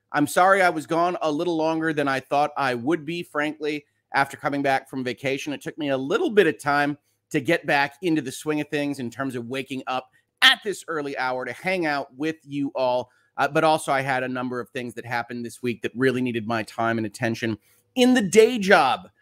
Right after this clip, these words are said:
sign of things. Sometimes you have deals, sometimes you have transactions and closings that really just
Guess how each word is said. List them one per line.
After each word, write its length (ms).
sign 340
of 120
things. 320
Sometimes 480
you 80
have 240
deals, 320
sometimes 320
you 60
have 100
transactions 720
and 120
closings 520
that 160
really 240
just 220